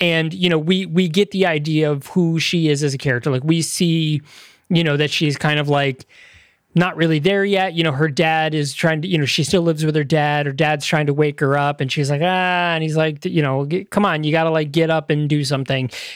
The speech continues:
And in the beginning of this movie, the relationship with the father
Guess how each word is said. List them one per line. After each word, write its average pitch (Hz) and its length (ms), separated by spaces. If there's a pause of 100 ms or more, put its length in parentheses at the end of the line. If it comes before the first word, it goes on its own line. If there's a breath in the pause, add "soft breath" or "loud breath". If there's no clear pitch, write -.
(160 loud breath)
And 226 200
in 233 60
the 233 80
beginning 294 380
of 269 80
this - 160
movie, 170 560 (840 loud breath)
the 226 80
relationship 220 680
with 202 140
the 185 80
father 165 840